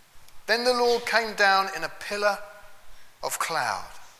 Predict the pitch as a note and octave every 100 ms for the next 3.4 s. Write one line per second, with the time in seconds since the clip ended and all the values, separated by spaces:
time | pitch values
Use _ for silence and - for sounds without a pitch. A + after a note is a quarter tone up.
0 | - - - - - - E3+ - - C4
1 | C4+ C4+ F#3 G#3 A3 G#3+ G#3+ - G3+ G3+
2 | - - F#3+ F#3 - E3 D3+ E3 D#3+ -
3 | A#3 B3+ B3+ A3+